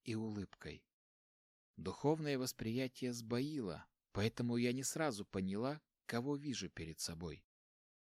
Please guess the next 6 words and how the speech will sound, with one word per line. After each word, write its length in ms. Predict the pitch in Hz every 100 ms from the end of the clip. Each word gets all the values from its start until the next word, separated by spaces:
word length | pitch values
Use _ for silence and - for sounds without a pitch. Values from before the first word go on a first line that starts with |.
| _ _
Выручила 600 | - 113 135 143 - 131
незримая 680 | 117 113 101 123 147 131 117
связь 440 | - 107 117 - -
пакта 400 | 110 101 - -
душ. 400 | 95 98 - - _ _ _ _ _ _ _ _ _ _
«Кай?» — 720 | - 98 113 135 175 233 240